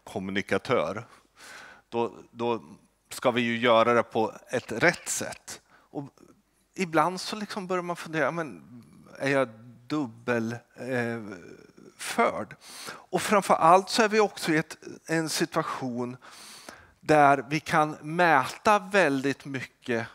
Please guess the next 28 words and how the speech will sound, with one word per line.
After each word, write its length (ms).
på 100
aktivering. 800
Vi 100
kan 200
ju 120
se 540
massa 340
saker, 280
vi 60
kan 160
ju 60
se 260
vad 140
folk 360
gör. 140
Och 140
plötsligt 380
så 100
tänker 380
vi, 100
"Mm, 240
det 100
är 40
väldigt 580
rationellt 880
hur 140
människor 540
fungerar." 480